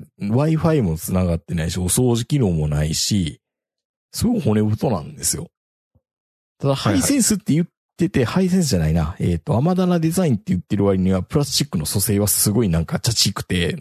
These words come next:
Speaker 1: 「どうなの？」って思ったところもあるんですけど、めっちゃ安いんですよ。十四畳のやつで、七万八千ぐらいなんですよね。工事費込みで。
Speaker 2: あ、工事費込みで。
Speaker 1: うん。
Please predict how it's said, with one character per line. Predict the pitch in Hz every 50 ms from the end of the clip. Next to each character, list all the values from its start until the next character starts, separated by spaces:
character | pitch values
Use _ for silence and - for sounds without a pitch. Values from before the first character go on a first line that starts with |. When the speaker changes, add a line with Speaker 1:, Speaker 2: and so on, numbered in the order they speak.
| - 120 131 127
Speaker 1:
「ど | 117 147 151
う | 147
な | - -
の？」 | 135 131 131 127
っ | 107
て | - 101
思 | 104 117 131 131 131 127
っ | - _ _ _ -
た | 110 98
と | - -
こ | 156 151
ろ | 143
も | 123 104 87
あ | 85
る | 98 95
ん | 90
で | 90
す | 98 -
け | - 101
ど、 | 95 95 87 82 87 - - - - - - - _ _ _ _ _ _
め | - 107 117
っ |
ち | - - -
ゃ | 156
安 | 170 - - 101
い |
ん | 90 82
で | 76
す | 73 -
よ。 | 139 - - _ _ _ _ _ _ _ _ _ -
十 | 104 113 143 180 208 214 214 208 202 202 202 196 196 202 - - _ _ _ _ -
四 | 139 139 143 165 190 202 202 202 190 180
畳 | 156 156 156 139 113 98 92 87 85 80 76 - - _ -
の | 87 85
や | 90 92
つ | - - 87
で、 | 90 87 78 73 - - _ _ _ _ -
七 | 101 113 127 151 165 165
万 | 160 160 151 143
八 | 135 156
千 | - - - - 80
ぐ | 80 87
ら | 82 76
い | -
な | - -
ん |
で | 135
す | - -
よ | 87
ね。 | 85 82 - _ _ _ - - -
工 | - - 104 98 92
事 | 82 80
費 | 78 95
込 | - - 95 87
み | 98 -
で。 | - -
Speaker 2:
あ、 | - - - _ _ _ _ _
工 | - - 127 151 180
事 | 180 175 - - 87
費 | - -
込 | 123
み | 120 90
で。 | - - - - - _ _
Speaker 1:
う | - 104
ん。 | 107 107 98 90 82 76 -